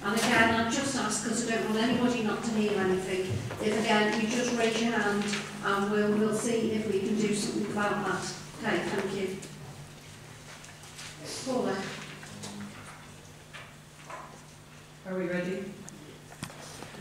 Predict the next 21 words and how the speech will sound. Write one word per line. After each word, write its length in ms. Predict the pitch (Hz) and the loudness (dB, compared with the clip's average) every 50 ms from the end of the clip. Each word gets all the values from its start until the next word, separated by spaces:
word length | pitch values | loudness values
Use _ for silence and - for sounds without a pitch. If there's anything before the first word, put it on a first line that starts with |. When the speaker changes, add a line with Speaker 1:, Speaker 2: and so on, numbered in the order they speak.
| - - - - - | -14 -14 -14 -12 -8
Speaker 2:
Uh, 40 | - - - - - - - - - - - - - - - - - - - - | -8 -8 -8 -8 -10 -10 -12 -12 -14 -16 -16 -16 -14 -14 -14 -14 -14 -12 -4 2
good 160 | 233 233 233 | 2 4 6
evening, 400 | 233 233 226 202 196 190 208 - | 6 4 4 4 2 2 4 4
councillors, 760 | 285 294 - 202 208 208 208 208 202 202 214 233 - - - | 6 6 6 6 6 4 6 6 8 10 10 10 8 6 4
uh, 440 | - - 196 185 180 180 180 185 185 196 | 2 2 4 4 6 6 6 6 6 6
colleagues 560 | 208 202 196 196 190 185 185 185 - - - | 6 8 8 10 10 8 8 6 4 0 2
and, 440 | 190 190 190 185 180 180 180 180 180 | 4 6 6 8 8 6 6 4 2
uh, 320 | 180 185 180 180 180 180 185 | 4 6 8 8 8 8 8
members 280 | 185 185 185 185 185 | 8 8 8 10 8
of 120 | 185 180 185 | 8 8 8
the 100 | 185 180 | 8 8
audience. 560 | 180 180 180 185 180 170 - - - - - - - - - - - - | 8 8 8 8 8 6 6 4 2 0 0 -2 -4 -6 -6 -8 -4 2
Thank 240 | 208 196 196 196 | 4 4 6 6
you 60 | 196 190 | 6 8
very 220 | 190 185 180 185 | 8 8 8 8
much 140 | 185 180 180 | 8 6 4
for 160 | - 196 190 - | 4 4 2 4
giving 280 | - 185 180 180 180 | 4 4 4 6 6
us 140 | 180 180 180 - | 4 4 4 4
the 120 | 190 180 | 4 4
opportunity 840 | 175 196 208 202 208 208 196 196 196 190 - - 180 165 - - | 4 4 4 4 6 6 6 6 6 4 4 2 2 2 2 0